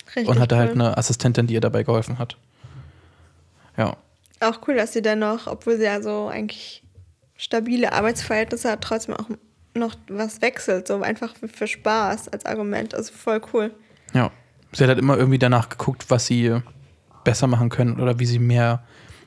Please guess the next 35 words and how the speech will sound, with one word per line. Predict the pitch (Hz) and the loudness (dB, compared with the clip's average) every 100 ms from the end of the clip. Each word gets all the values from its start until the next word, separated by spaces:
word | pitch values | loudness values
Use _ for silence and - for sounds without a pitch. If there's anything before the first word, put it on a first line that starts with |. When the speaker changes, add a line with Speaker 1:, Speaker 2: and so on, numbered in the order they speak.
| _ | _
Speaker 1:
Auch | - 127 | 0 2
Speaker 2:
ihre | 127 | 4
Speaker 1:
so, | - | 4
Speaker 2:
Zeit | 123 117 | 4 4
nutzen | 120 120 | 2 2
Speaker 1:
ja, | 113 | 0
Speaker 2:
kann. | 110 214 - - - | 2 0 -4 -14 -12
Speaker 1:
auch | 226 | -8
so | 226 | -6
Sinnvolles | 214 226 - 233 208 220 - | -4 -4 -4 -2 -2 -4 -6
zu | 214 | -10
tun | - - 214 208 208 220 | -10 -8 -6 -6 -8 -10
und | 208 214 | -8 -8
nicht | 220 - | -6 0
Speaker 2:
Ja. | 131 | 0
Speaker 1:
nur | 226 226 - - - - | 0 -6 -18 -20 -20 -12
irgendwas. | 208 214 - 240 - _ - - - | -12 -12 -14 -16 -16 _ -20 -16 0
Speaker 2:
Und | 131 127 127 | 2 2 4
währenddessen | 120 123 135 147 143 | 4 4 4 4 6
merkt | 127 127 127 | 6 4 4
man | 120 | 4
aber, | 123 | 6
dass | 120 - | 4 2
also | - 120 117 | 2 4 2
die | 120 | 0
Politik | 120 127 120 131 | 0 0 0 -2
von | - 120 120 - | 2 2 2 0
Barack | - 147 123 | 2 2 2
Obama | 123 123 120 | 2 4 4
immer | 117 127 | 4 4
mehr, | 123 120 123 123 - - - - - _ | 4 4 2 -2 -10 -20 -20 -20 -20 _
ähm, | 127 123 120 120 117 113 120 - _ _ _ _ _ - | 4 6 6 6 4 2 -2 -8 _ _ _ _ _ 0
an | 117 117 113 | 2 2 2
Einfluss | 120 113 117 - | 2 0 0 -2
gewinnt. | 117 107 - - | -4 -2 -4 -6